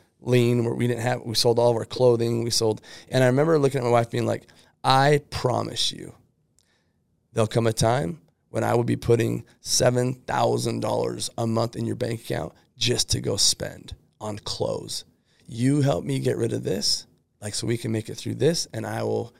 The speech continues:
have it come back to tenfold." And so she's, she jumped on it then, and, and, and that's always hard. But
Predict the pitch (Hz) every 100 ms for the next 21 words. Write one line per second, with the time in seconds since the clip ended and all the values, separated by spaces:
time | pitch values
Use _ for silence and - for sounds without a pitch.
0 | - 117 - - 110 123 - - - -
1 | - - - _ _ _ _ _ _ 131
2 | 120 110 113 107 107 - _ _ - -
3 | 127 120 69 64 _ - 117 117 113 -
4 | 117 120 - 107 110 110 - 110 113 -
5 | 113 110 - - 131 135 110 110 107 107
6 | 117 - _ _ _ 123 120 110